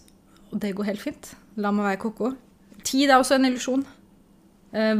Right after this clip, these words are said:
hva du øns-, altså det du fokuserer på, hva du bruker tid på å fokusere på, og jeg fokuserer på det her litt hele tida. Hele tida, uansett hvor jeg er. Om jeg sitter, om jeg sitter på et tog på vei til Høvik for å komme hit, så sitter jeg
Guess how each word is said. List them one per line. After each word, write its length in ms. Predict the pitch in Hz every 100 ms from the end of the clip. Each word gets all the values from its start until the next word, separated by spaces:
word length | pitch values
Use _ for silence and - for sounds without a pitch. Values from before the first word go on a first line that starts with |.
| 202
hva 320 | 220 220 240
du 120 | 226 240
øns-, 380 | 220 196 175 -
altså 160 | 202 226
det 480 | 196 190 208 233
du 100 | 214 214
fokuserer 480 | 220 262 - 170 185
på, 140 | 302 392 - - - -
hva 140 | - 214
du 60 | 220
bruker 240 | 233 233 -
tid 280 | - 202 190
på 80 | 202
å 40 |
fokusere 380 | 233 233 196 196
på, 140 | 294
og 60 | 214
jeg 320 | 202 214 254 220 214 -
fokuserer 480 | 240 233 - 185 190
på 120 | 226
det 100 | 220 208
her 240 | 208 220
litt 220 | 214 220 -
hele 320 | 311 190 170 202
tida. 220 | 190 262 - _ - _ _ _ _ _ _ -
Hele 320 | - 330 262 285
tida, 220 | 320 330 -
uansett 480 | 262 254 240 262 240
hvor 160 | 233
jeg 80 | 240
er. 140 | 269
Om 100 | 220
jeg 80 | 226
sitter, 340 | - 214 - 220 - - - -
om 80 |
jeg 120 | 240 240
sitter 160 | -
på 80 | 233
et 80 | -
tog 300 | 233 220 226
på 100 | 240
vei 140 | 208 196
til 160 | 202 226
Høvik 320 | 170 208 -
for 160 | - 214
å 20 |
komme 240 | 226 185
hit, 300 | 180 240 240 - - - - -
så 100 | 247
sitter 380 | 240 214 - 220
jeg 300 | 190 202